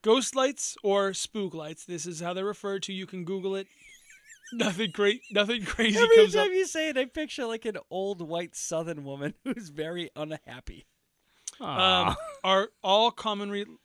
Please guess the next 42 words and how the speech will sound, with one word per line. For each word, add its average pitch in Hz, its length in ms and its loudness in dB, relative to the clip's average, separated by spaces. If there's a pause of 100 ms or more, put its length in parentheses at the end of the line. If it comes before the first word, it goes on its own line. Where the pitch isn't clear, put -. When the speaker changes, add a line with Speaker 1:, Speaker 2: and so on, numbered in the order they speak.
Speaker 1:
commonly 214 460 -4
reported 185 400 -6
in 165 80 -10
the 160 40 -12
Triangle. 180 460 -6 (500)
<clears throat> 196 320 -6
Allegedly, 196 460 0
these 175 180 -4
strange 196 420 -4
glowing 190 280 -4
balls 165 200 -4
of 143 100 -12
light 170 260 -8
are 156 60 -14
seen 156 240 -12
floating 240 340 -4
over 233 140 -6
the 208 80 -8
ground. 180 440 -6 (640)
Uh, 160 420 -6 (200)
in 180 300 -8 (160)
this 208 200 -4
instance 196 560 -8 (140)
is 180 100 -8
behind 160 320 -8
the 156 80 -10
Raynham 156 220 -10
Dog 190 320 -6
Track 175 380 -8
in 170 120 -12
nineteen 160 360 -12
sixty-eight. 196 540 -8 (500)
Five 262 340 -2
people 220 240 -4
saw 202 200 0
the 196 80 -4
strange 214 520 -4
ball 196 240 0
of 170 80 -6
light 175 300 -6
floating, 180 580 -6 (480)
uh, 160 400 -20